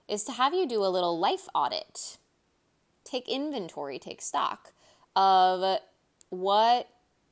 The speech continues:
is the quality of each area of your life. And I'll take you through the pillars that I work with, which are your life and lifestyle, right?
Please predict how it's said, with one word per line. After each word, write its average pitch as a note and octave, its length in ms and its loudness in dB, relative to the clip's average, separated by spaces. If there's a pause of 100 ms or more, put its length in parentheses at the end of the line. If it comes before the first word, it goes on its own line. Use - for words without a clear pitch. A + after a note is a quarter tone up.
(560)
is F#3+ 200 -2
the F#3+ 120 -4
quality F#3+ 1040 -2 (960)
of F#3+ 120 -2
each F#3+ 220 -8
area E3+ 360 -2
of D#3+ 140 -2
your E3 180 -4
life. - 540 -4 (300)
And - 80 -12
I'll F3 40 -8
take F3 220 -6
you F3+ 80 -6
through F3 160 -8
the E3 80 -10
pillars E3+ 460 -6
that E3+ 120 0
I F3 160 2
work E3 320 -8
with, D#3 320 -6
which F3 180 -10
are D#3 480 -2 (420)
your E3 600 -4
life E3 500 -4
and F3 180 -8
lifestyle, D#3+ 840 -6 (240)
right? F3+ 300 -12